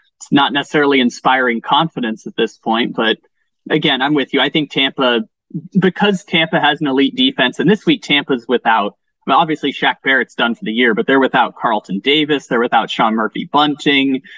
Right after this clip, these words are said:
uh, they don't have Akeem Hicks, but all those guys are gonna come back sometime soon. I still think Tampa's got an elite defense when healthy.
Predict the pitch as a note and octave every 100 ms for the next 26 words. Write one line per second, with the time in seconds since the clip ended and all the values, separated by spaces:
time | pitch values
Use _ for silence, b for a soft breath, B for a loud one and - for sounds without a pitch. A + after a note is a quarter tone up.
0 | B B A#2+ A2 G#2 B2 B2+ A#2 - C3
1 | A2+ G#2+ A#2+ - B2+ A2 - D#3+ D3 -
2 | - A#2+ B2+ B2+ A#2+ B2+ A2+ A2+ A2 G#2
3 | - B2 A#2 A2 - - B2+ A#2+ A#2+ G#2
4 | - C#3+ C3 C3 A#2 - D3 A#2 A#2 G#2+
5 | - A2 G2 G2+ A2 G#2+ A2 A2+ A2+ G#2+
6 | - A2+ G#2 - - D#3 - - B2 A#2+
7 | G#2+ - A2 G2+ - -